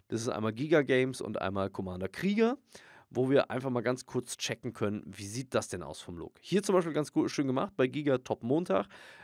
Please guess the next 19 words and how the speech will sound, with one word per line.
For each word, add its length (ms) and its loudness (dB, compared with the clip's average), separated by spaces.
Ähm, 200 4
auch 180 2
immer 140 0
den 160 -2
Top 180 -6
Montag 480 -2
hier 160 2
an 80 -2
derselben 320 0
Stelle, 320 2
an 120 2
derselben 380 -2
Höhe 360 6
und 160 -2
so. 160 2
Und 120 -4
auch 160 0
die 160 -14
Thumbnails 540 -2